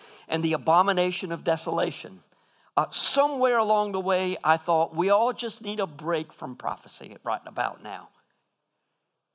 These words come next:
Well, actually, I thought, "I need a break from prophecy <laughs> right about now," but I'm sure you don't mind at all. And naturally,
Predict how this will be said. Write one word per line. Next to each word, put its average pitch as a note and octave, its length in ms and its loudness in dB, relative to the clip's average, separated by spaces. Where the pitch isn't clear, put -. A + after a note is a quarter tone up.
Well, E3+ 140 4
actually, E3 400 0
I C#3 80 2
thought, C#3 340 -2
"I E3+ 200 6
need C#3 220 -6
a - 40 -8
break A2 320 -10
from B2 180 -12
prophecy - 640 -4
<laughs> - 200 -20
right E3 280 4
about D3 400 0
now," C#3+ 180 2
but D3+ 140 0
I'm F3+ 240 4
sure G3 260 -6
you F3+ 160 -4
don't E3 300 -4
mind D3 400 -4
at C#3 140 0
all. B2+ 320 -4
And F3+ 240 -2
naturally, C#3+ 840 -4